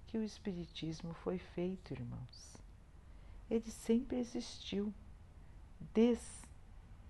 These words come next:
a antiguidade, sempre houve a comunicação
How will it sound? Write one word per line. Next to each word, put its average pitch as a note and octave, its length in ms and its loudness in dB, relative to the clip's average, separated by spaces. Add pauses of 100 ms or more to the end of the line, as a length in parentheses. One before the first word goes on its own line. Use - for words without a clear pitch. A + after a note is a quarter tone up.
(1080)
a D3 80 8
antiguidade, C#3+ 960 4
sempre B3+ 480 6
houve A3 260 12
a F#3+ 60 10
comunicação D3+ 1040 4